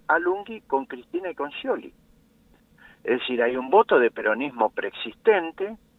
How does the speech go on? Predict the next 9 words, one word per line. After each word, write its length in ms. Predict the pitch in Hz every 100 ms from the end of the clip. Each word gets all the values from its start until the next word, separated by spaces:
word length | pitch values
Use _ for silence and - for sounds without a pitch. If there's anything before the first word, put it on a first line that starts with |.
| - - _
que 100 | 120
ha 80 | 131
acompañado 720 | 160 131 113 107 139 156 139
a 40 |
Lunghi 380 | 117 147 160 131
en 100 | 98
el 140 | 95 104
orden 300 | 107 95 85
local 300 | 80 50